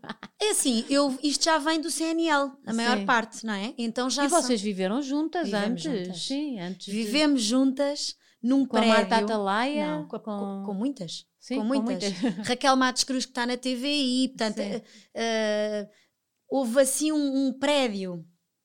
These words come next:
Speaker 1: <laughs> em Chabregas,
Speaker 2: <laughs>
Speaker 1: portanto, era perto do, do C N L,
Speaker 2: Sim.
Speaker 1: numa torre nova na altura,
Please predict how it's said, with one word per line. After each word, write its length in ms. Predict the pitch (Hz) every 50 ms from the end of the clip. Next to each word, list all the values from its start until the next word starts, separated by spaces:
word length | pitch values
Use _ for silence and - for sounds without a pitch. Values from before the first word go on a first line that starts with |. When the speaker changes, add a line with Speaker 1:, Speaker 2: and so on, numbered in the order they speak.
| _
Speaker 1:
<laughs> 580 | - - - - - _ 247 - - 175 - - _ _ -
em 160 | 294 320 370
Chabregas, 880 | 349 - - 277 247 202 208 185 180 175 160 175 180 202 220 - - - 220 - - - 202
Speaker 2:
<laughs> 240 | - _ - - -
Speaker 1:
portanto, 340 | - - - 220 202 165 226
era 160 | 214 220 220
perto 680 | 220 220 - 285 285 262 214 - - - 190 180 170 - _ _ - - - _ _ -
do, 480 | 202 180 220 214 214 208 208 202 202 208
do 120 | 185 208
C 160 | 190 - - 233
N 240 | 220 208 202 190 180
L, 200 | 175 170 170 175
Speaker 2:
Sim. 480 | 196 233 - 196 185 180 175 185 202 220 220
Speaker 1:
numa 240 | 220 254 254 262
torre 560 | 254 254 - 277 262 247 220 - 185 220 254 -
nova 440 | - 220 226 226 226 214 180 175 180
na 120 | 180 185 185
altura, 580 | 185 185 180 - 196 190 190 202 220 254 269